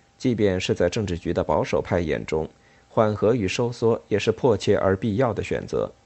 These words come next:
苏联再也玩不起外交上的小花招了。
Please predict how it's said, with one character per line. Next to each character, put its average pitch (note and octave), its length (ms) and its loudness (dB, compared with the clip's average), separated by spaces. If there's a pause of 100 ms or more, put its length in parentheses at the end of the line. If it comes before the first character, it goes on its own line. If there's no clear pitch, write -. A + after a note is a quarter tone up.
(680)
苏 D#3 220 0
联 G2 240 2
再 D3 180 -2
也 F#2+ 100 2
玩 E2+ 200 2
不 F#2+ 100 -2
起 - 160 -6
外 F#2+ 220 2
交 F#2+ 160 0
上 F2 180 -4
的 E2 80 -6
小 - 180 -4
花 E2 220 -2
招 F#2 240 0
了。 D#2+ 160 -4